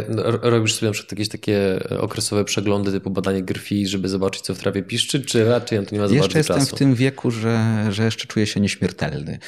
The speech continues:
Speaker 2: więc, e,
Speaker 1: Mhm.
Speaker 2: prawdopodobnie powinienem takie rzeczy robić, a nie mówię, że nie. N-, nie czuję się tutaj absolutnie ani ekspertem, ani autorytetem i,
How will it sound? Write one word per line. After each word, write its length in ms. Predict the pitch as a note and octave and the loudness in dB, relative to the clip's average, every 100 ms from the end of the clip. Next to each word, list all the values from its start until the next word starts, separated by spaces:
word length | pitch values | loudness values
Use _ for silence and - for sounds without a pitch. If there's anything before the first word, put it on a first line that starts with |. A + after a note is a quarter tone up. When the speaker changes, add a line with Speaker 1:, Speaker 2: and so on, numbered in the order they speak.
| - F#2+ | -18 -4
Speaker 2:
więc, 320 | F2 E2+ - | -2 -2 -2
e, 60 | |
Speaker 1:
Mhm. 260 | D#2+ F#2 F#2 | -2 -2 0
Speaker 2:
prawdopodobnie 540 | B2 A#2+ A#2 A#2 A2+ | 0 0 0 2 2
powinienem 440 | A#2 A2+ A2 G2 F2 | 2 2 4 4 4
takie 240 | E2 - | 2 -2
rzeczy 280 | E2+ E2 F2 | -2 -2 0
robić, 380 | F2 F2 G#2+ - | 0 0 -2 -2
a 40 | |
nie 140 | F2 F2 | 0 0
mówię, 220 | E2 D#2+ | 0 0
że 140 | D#2 | 2
nie. 200 | D2+ F#2 A#2+ - - | 2 2 -2 -8 0
N-, 260 | F2 E2+ | 2 2
nie 240 | - F#2 G2 | 0 2 2
czuję 220 | - F#2+ | 2 0
się 140 | - | 0
tutaj 180 | - - | -4 -2
absolutnie 640 | F2 - F#2 F2 - F2 E2 | -2 -2 0 0 0 0 2
ani 240 | F2+ E2+ | 0 0
ekspertem, 520 | D#2+ - F#2 - F2 | -2 -2 -2 0 0
ani 180 | D#2 D#2+ | 2 2
autorytetem 760 | D#2 - F2 D#2+ F#2 - E2+ | 0 0 -2 0 -2 0 0
i, 180 | E2+ E2 | 2 0